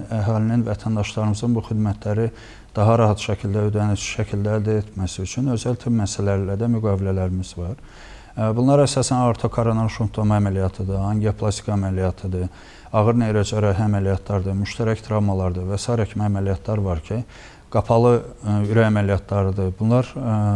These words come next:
bizim müqaviləmiz olan özəl tibb müəssisələrində həyata keçiriləcək. Sadəcə bu əməliyyatları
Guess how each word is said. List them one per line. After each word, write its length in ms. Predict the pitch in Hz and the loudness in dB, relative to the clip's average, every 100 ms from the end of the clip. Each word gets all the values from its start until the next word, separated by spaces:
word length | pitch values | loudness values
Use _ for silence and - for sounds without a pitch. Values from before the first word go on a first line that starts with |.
| 101 92 | 0 -2
bizim 240 | - 107 120 | 0 4 4
müqaviləmiz 500 | 113 110 104 101 101 104 | 4 2 2 2 0 0
olan 240 | 98 117 | -2 0
özəl 180 | 107 104 - | -2 -4 -4
tibb 100 | 110 | -2
müəssisələrində 560 | 101 87 - 90 85 90 | -2 -2 -4 -4 -2 -2
həyata 240 | 90 - 87 | -4 -6 -10
keçiriləcək. 760 | 87 - 85 85 - 117 - - - - - | -10 -8 -8 -8 -6 -8 -8 -16 -20 -14 -2
Sadəcə 320 | 131 135 - | 2 2 2
bu 140 | 135 | 2
əməliyyatları 560 | 139 131 123 113 120 123 | 4 4 2 2 0 0